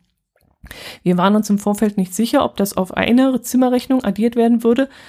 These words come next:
wurde es aber glücklicherweise nicht. Ich hatte für das Bordkonto mein Girokonto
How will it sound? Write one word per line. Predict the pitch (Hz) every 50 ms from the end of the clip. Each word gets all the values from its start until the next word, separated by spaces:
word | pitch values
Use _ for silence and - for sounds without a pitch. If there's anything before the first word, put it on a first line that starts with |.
| - - _ _ -
wurde | - 185 180 175 -
es | 180 -
aber | 185 175 180
glücklicherweise | 175 - 175 175 - 180 - - 185 185 196 190 202 233
nicht. | 233 208 156 - - - - - - _ _ _ _ _ _ _ - - - - - - - - - _ _ _ -
Ich | - -
hatte | 214 208 240
für | 214 -
das | 202 190 180
Bordkonto | - 175 196 226 - - 254 247 240 247
mein | 226 220 185 180
Girokonto | 180 180 180 220 233 254 247 - 285 277 277